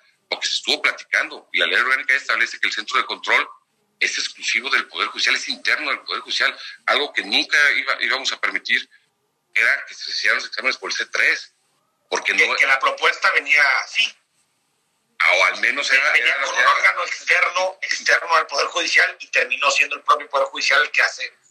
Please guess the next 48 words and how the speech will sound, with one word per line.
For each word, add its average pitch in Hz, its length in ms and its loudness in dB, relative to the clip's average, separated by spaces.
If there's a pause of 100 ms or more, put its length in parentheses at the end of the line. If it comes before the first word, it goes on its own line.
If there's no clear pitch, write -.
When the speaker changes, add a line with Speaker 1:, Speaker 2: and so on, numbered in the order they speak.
(120)
Speaker 2:
los 123 120 0
exámenes 123 340 -2
de 120 60 -10
control 117 220 0
de 117 80 0
confianza 120 480 0
de 120 120 -4
jueces - 340 -2
y - 20 -14
magistrados. - 460 0
Speaker 1:
Así - 180 0
es, 165 200 -2
y 113 180 4
eso 160 200 -6
sí 139 220 0
era 135 120 4
invasión 120 440 -2
de - 80 0
poderes, 135 540 0
y 98 120 2
eso 104 200 0
sí 117 260 2
era 110 100 4
inconstitucional, 120 880 0 (220)
y 104 140 2
eso - 180 0
sí 117 220 -2
hubiera 113 260 2
dado 110 300 -2
pie 117 260 0 (160)
a 85 80 0
una 98 220 0
controversia 95 480 -2
constitucional. - 640 -2 (320)
Pero 104 160 4
si 101 140 0
la 104 100 2
legislación 107 500 -2
te - 80 2
establece, 131 540 0 (260)
"Tu 160 160 0
Poder 143 220 2
Judicial, 143 340 0 (760)
haz 135 220 0
lo 143 120 -10
que 131 100 0
necesites 117 600 -4
hacer, 123 280 0